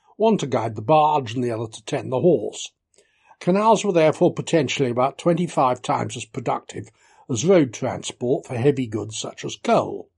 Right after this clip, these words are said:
After the Bridgewater Canal, the first large canals to get parliamentary approval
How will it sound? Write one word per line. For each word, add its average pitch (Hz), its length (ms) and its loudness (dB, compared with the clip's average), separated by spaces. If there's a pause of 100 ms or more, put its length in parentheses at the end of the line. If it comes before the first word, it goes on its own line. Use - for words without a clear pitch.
(1080)
After 240 320 4
the 226 80 2
Bridgewater 139 720 2
Canal, 107 580 -6 (320)
the - 80 -8
first 220 440 4
large 160 420 4
canals 113 480 -2
to - 100 -16
get 135 240 -2
parliamentary 127 680 2
approval 107 680 -2